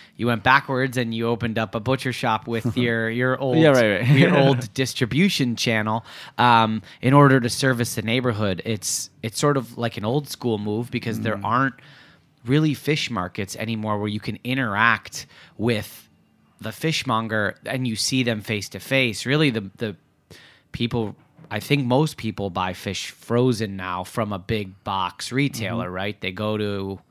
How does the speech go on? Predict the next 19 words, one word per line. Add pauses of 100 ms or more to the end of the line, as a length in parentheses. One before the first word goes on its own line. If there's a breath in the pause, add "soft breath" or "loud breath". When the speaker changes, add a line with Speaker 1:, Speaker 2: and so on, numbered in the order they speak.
(1080)
Speaker 1:
uh,
whatever,
a
Key
Foods
or
a
Whole
Speaker 2:
Mm-hmm.
Speaker 1:
Foods,
and
they
buy
a
little
pack
of
cryovac (580 soft breath)
fish.